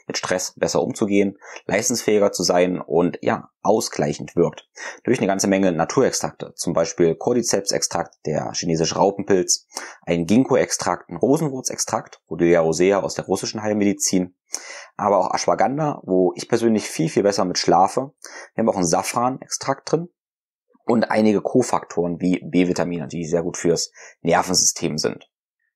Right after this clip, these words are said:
Ich arbeite sehr, sehr gerne mit Everydays zusammen, weil wir auf jeden Fall dieselben Werte teilen und, ja, absolut auf einer Wellenlänge sind. Also ein Unternehmen ist, dem ich vertraue, dem du vertrauen kannst und, ja, was ich mit bestem Wissen und Gewissen dir empfehlen kann.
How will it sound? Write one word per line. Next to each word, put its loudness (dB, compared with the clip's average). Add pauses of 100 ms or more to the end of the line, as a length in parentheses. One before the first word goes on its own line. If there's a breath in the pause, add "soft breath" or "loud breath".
Ich -4
arbeite 2
sehr, 2
sehr 0
gerne 2
mit -4
Everydays -2
zusammen, -4
weil 2
wir 4
auf -12
jeden -2
Fall -2
dieselben 0
Werte 2
teilen 0
und, -2
ja, 2
absolut -2
auf -10
einer 2
Wellenlänge 4
sind. -2
Also 0
ein 2
Unternehmen 2
ist, 2 (340 loud breath)
dem 4
ich -2
vertraue, 2
dem 2
du -2
vertrauen -2
kannst -4
und, -6
ja, 0
was -2
ich -8
mit -4
bestem 0 (400 soft breath)
Wissen 2
und -4
Gewissen 2
dir 2
empfehlen -2
kann. -10